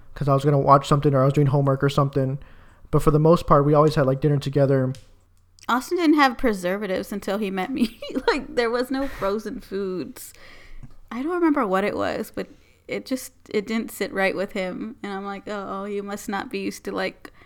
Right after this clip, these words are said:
Speaker 2: frozen preservative foods," 'cause he couldn't eat it. It has to
Speaker 1: Still
Speaker 2: be
Speaker 1: can't.
Speaker 2: Pretty fresh for him.
Speaker 1: Yeah, I can't eat, like, frozen food. It,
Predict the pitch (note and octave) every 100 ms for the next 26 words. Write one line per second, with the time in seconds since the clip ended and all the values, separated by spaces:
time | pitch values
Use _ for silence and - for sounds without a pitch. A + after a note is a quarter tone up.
0 | - - - - - - F#3 G#3 A3 G#3+
1 | A3 A3 A#3 A#3+ B3+ B3 B3 - C4+ A#3+
2 | G3+ - - G#3 G#3+ - G#3+ G#3 G3+ G3
3 | F3 - A3+ - _ - - - - -
4 | _ - _ G#3 G#3 G3 - F#3+ E3 D#3
5 | F#3 - - - - - _ _ - _
6 | _ _ _ - - G3 G3 - F#3+ F#3+
7 | G3+ - - - G3+ G#3 F#3 F#3 G3+ -
8 | _ _ _ _ _ D3+ C#3+ D#3 D#3+ F3+
9 | G3+ G3 G3+ E3 - F3 D#3 D3 D#3+ D3+
10 | C#3